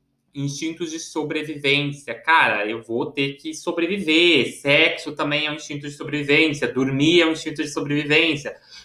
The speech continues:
Alimentação, né? Coisas desse tipo.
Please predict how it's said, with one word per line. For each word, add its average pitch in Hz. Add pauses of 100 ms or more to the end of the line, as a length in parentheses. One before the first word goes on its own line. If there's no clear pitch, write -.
Alimentação, 156
né? 147
Coisas 151
desse 165
tipo. -